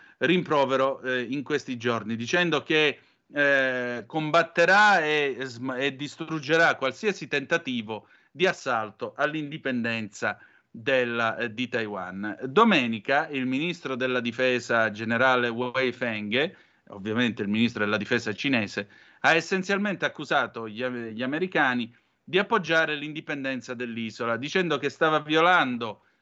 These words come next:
eh, la sua promessa su, eh, Taiwan e stava interferendo sugli affari della Cina. Il generale infatti ha detto: "Fate, ehm, fatemi mettere chia-, fatemi, eh, sottolineare questa cosa. Se qualcuno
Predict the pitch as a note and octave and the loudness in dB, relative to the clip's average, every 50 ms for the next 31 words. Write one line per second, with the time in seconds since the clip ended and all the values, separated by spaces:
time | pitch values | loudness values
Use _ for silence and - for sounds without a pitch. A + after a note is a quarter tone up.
0 | _ _ _ - C3 C3 C3 C3 B2+ B2 B2 C3 C3+ C3+ - F3+ F3 D3+ - C#3 | _ _ _ -4 -2 0 0 0 0 -2 -2 -2 -4 -2 2 2 2 2 0 -4
1 | C#3+ D#3 E3 D#3 C3+ - - - - A#2+ A2+ - - D3 C#3+ C3+ G#2+ A#2 A#2+ A#2 | -2 0 0 -2 -2 -4 -8 -6 -6 -6 -6 -4 -6 -8 -8 -6 -4 -4 -4 -4
2 | A2 - D3+ D#3 F3+ G3+ G3 E3+ D3 D3+ D3 D3+ D3+ D#3 D3+ - - E3+ C#3 B2 | 0 2 2 4 4 6 6 6 6 4 2 -4 -8 -10 -10 -4 -2 -2 -2 0
3 | B2+ C3 C3 _ G3+ G3+ F3+ - C3+ B2+ A#2 A2 G#2+ G#2 G#2 G2+ G#2 G2+ _ _ | -4 -8 -4 _ -6 -6 -4 -6 -6 -6 -6 -6 -8 -8 -8 -8 -10 -12 _ _
4 | _ _ _ _ _ - G#3 G3+ F3 D3+ C3 - _ C3+ C3 B2 A#2+ A2 A2+ A2+ | _ _ _ _ _ -2 -2 2 2 2 2 2 _ 0 2 2 0 -2 -4 -4
5 | G#2+ G#2+ G2 - - G#2+ G2+ F#2 F#2+ - _ _ _ _ _ _ _ _ _ - | -4 -6 -6 -8 -10 -12 -12 -12 -14 -16 _ _ _ _ _ _ _ _ _ -10
6 | A#2 B2+ E3 F3+ G#3 G#3 G3 F3+ F3 F3 E3+ D#3 - E3 D#3 - - D3+ C3+ B2 | -2 0 2 4 6 6 6 6 6 4 2 0 -2 -4 -4 -2 -6 -10 -6 -6
7 | C#3+ C3+ B2+ _ _ C#3 C3 C3 B2+ G2+ E2 B2+ B2+ A2+ - E3 E3+ E3+ E3+ E3+ | -6 -6 -6 _ _ -4 -4 -4 -4 -4 -8 -12 -12 -2 2 4 4 4 4 2
8 | - E3 D#3+ D#3 D3 C#3 C3+ C3+ C3 C3 B2+ B2+ B2+ B2 A#2+ A#2 A#2 A#2+ A#2+ A#2 | 0 0 2 2 0 0 -2 -2 -2 -2 -2 -2 -2 -2 -4 -4 -4 -6 -4 -2
9 | A#2+ A#2+ A#2 A2 G2 G#2 - E3 F3 F3+ G#3 G3 F#3 E3+ D#3+ E3+ E3+ - - D#3+ | -2 -2 -2 -4 -6 -2 2 2 4 4 4 2 2 2 2 0 0 2 0 0
10 | D3+ C3 D3 D#3 D#3+ D#3 C#3 C3 A#2+ A#2 D#3 E3 F#3 F3+ E3+ E3 D#3+ C#3+ A#2+ _ | 0 0 0 2 2 2 2 0 -2 -2 -4 -2 -2 -2 -2 -2 -2 -2 -4 _
11 | _ _ _ _ _ - C3+ C3+ - - F#3 F3+ - F3+ E3+ D#3+ E3 D#3+ D#3+ E3 | _ _ _ _ _ -2 -2 -2 2 0 0 2 2 2 2 2 2 2 4 4
12 | E3+ F#3 F3+ D#3 - D#3 C#3 - - C3+ A#2+ - A#2 G#2+ G#2+ G#2+ - G#2+ G#2 G#2 | 4 4 2 0 -2 -6 -8 -6 -8 -8 -8 -6 -8 -8 -8 -10 -12 -16 -16 -16
13 | - - - A3+ A3+ A3 A3+ - G#3 G3+ F#3 F3 F3 - - C#3 B2 A2 G2 G2 | -16 -2 0 0 0 0 0 2 4 4 4 2 -2 -8 -10 -10 -10 -10 -10 -14
14 | F#2+ F#2+ | -18 -20